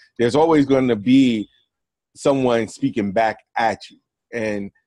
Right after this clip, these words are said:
I just don't understand why people think that they could do it and think that just because their voice is heard,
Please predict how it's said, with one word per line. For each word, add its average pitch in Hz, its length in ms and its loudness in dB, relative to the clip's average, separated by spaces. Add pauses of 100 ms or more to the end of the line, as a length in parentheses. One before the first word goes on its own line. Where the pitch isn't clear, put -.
(360)
I 110 200 -2
just 120 240 -4
don't 127 160 2
understand 123 520 0
why 113 180 2
people 127 400 -2
think 127 220 -2
that 113 180 0
they 120 120 0
could 107 180 -6
do 143 200 4
it 123 80 4
and 107 140 0
think 110 220 -4
that 113 300 -2
just 110 160 -10
because 110 240 0
their 107 160 0
voice 123 380 -2
is 107 160 -10
heard, 127 400 0